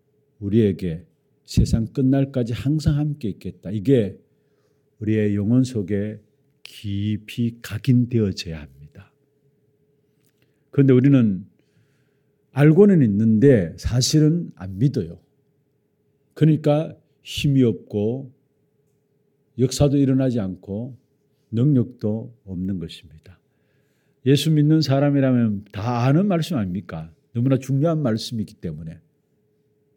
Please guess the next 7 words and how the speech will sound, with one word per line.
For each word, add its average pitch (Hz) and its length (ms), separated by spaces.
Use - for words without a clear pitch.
그런데 147 520
다 131 280
알고는 170 380
있는데 139 240
이 131 120
사실 120 380
내게 143 600